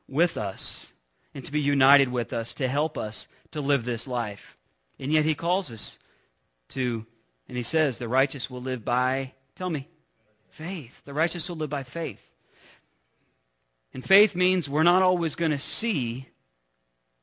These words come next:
things that are pleasing. We're not always gonna be able to figure everything out. We have to see beyond our circumstance because the righteous live by faith. Faith is, is living in a, in a, in a way beyond your own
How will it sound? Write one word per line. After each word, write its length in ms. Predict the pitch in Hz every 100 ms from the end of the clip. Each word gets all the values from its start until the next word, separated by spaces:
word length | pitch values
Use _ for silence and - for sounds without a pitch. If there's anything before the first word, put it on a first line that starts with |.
| _ _ _ _ _ _ _ _ _ _ _ -
things 300 | 151 139 -
that 120 | 135
are 60 |
pleasing. 540 | 135 156 165 135 95 113 _ _ _ _ _ _ _ -
We're 100 | 170
not 160 | 196
always 240 | 202 208 180
gonna 260 | 202 180 147 - -
be 80 | 202
able 140 | 208
to 140 | 185 - -
figure 560 | - - 196 214 214
everything 600 | 208 208 180 202 208 185 190
out. 280 | 202 131
We 140 | 160 190
have 200 | 196 190
to 100 | 180
see 260 | - 233
beyond 460 | 170 185 196 226 226
our 120 | 214
circumstance 760 | 185 220 220 180 143 - 156 143
because 280 | 160 196 143
the 80 |
righteous 360 | 127 127 156 -
live 160 | 139 117
by 160 | 131
faith. 460 | 123 175 170 104 - - - -
Faith 340 | 185 208 -
is, 180 | 147 - - -
is 220 | 147 131
living 420 | 147 185 170 143
in 200 | 156 151
a, 80 | 143
in 180 | 151 147
a, 120 | 131 -
in 100 | 151
a 60 | 143
way 560 | 139 156 170 127 123 - _ -
beyond 400 | 135 139 131 123
your 140 | 127
own 280 | 120 120 113